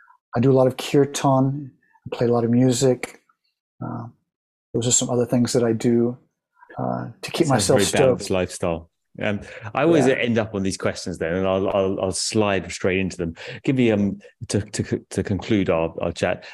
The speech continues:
Speaker 2: what's your, what, an inspiration, something that really inspires you? It can be a place, a person, or a, an, an idea, and a guilty pleasure, something that, not say guilty, but something which, you know, I don't know, just many people say chocolate, for example. Don't say chocolate, but, you know, something that's like a, you know, Netflix or something, you know.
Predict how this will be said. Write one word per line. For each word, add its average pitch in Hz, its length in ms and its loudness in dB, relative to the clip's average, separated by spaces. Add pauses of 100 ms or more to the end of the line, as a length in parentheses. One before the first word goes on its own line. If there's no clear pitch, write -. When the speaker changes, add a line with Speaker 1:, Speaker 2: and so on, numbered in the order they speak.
Speaker 2:
what's 143 200 0
your, 117 220 2
what, 90 160 -2
an 131 100 4
inspiration, 101 540 0
something 117 240 -2
that 104 120 0
really 107 180 2
inspires 82 480 -4
you? 82 80 -2
It 80 80 -10
can 92 100 -10
be 95 60 -2
a 101 60 -2
place, 87 400 -2
a 87 60 -2
person, 85 520 -2
or 80 220 -2
a, 82 220 -2
an, 87 160 0
an 95 160 0
idea, 92 440 0 (240)
and 120 180 2
a 107 40 2
guilty 120 360 0
pleasure, 78 320 -6
something 95 460 -2
that, 92 200 -2
not - 200 2
say 82 220 -4
guilty, 87 360 -4
but 87 160 -6
something 123 380 -2
which, 107 240 -2
you 101 80 -2
know, 78 160 -4 (520)
I 107 60 -2
don't 95 160 0
know, 73 140 -6
just 90 300 -10 (280)
many 139 300 2
people 101 180 2
say 90 140 -4
chocolate, 92 420 -4
for 92 60 -6
example. 82 320 -6
Don't 135 180 2
say 104 120 -2
chocolate, - 400 -8
but, - 140 -6
you 135 60 0
know, 120 140 0
something 107 460 -2
that's 85 220 -6
like 82 220 -4
a, 98 80 -4
you 92 120 -4
know, - 320 -10 (440)
Netflix - 500 -4
or 80 60 -6
something, 78 280 -10
you 80 80 -10
know. 104 120 -10